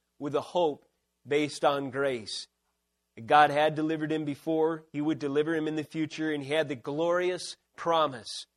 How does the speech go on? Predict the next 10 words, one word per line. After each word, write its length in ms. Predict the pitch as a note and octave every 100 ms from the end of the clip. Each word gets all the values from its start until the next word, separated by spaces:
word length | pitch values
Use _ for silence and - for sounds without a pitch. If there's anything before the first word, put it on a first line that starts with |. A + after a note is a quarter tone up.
| _ _ _ _
that 120 | C3 C3+
a 60 |
faithful 440 | - E3+ E3 E3 D#3+
sovereign 440 | - D#3 D#3 D#3+
God 260 | D3+ D#3 D#3
would 160 | D3+
never 240 | D#3 D#3 E3
fall 280 | - E3
short 360 | E3 - D#3+ D3
on, 280 | C3+ C3+